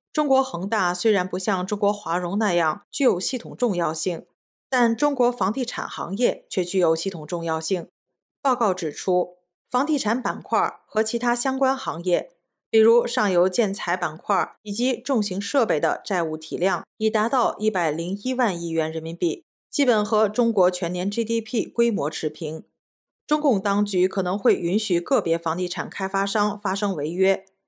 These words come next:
但是会阻止房地产市场的全面崩塌。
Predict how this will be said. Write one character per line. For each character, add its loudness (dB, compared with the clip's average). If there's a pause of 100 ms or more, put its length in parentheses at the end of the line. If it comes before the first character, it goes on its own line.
(300)
但 2
是 2
会 4
阻 -2
止 -4
房 -6
地 -4
产 -8
市 -4
场 -8
的 -2
全 -4
面 -2
崩 -8
塌。 -6